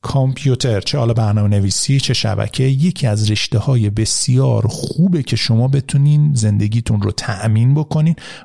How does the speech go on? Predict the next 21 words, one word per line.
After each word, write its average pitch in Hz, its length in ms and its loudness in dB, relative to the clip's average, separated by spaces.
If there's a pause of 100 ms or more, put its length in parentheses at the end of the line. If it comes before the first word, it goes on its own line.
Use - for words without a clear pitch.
و 110 40 0
اون 117 120 0
حداقل 104 420 -2
درآمد 101 380 0
رو 131 100 2
حتی - 420 -4
توی 147 220 0
ایران 120 840 0 (420)
داشته 107 340 -2
باشین، 95 300 0
ولی 120 180 2
به 131 120 2
شرطی 147 460 -2
که 98 180 -4
وارد 117 680 0
بازار 107 420 0
کار 107 440 -2
شدین 117 540 0
درجا 113 400 0
نزنین 113 540 0
ها. 92 140 0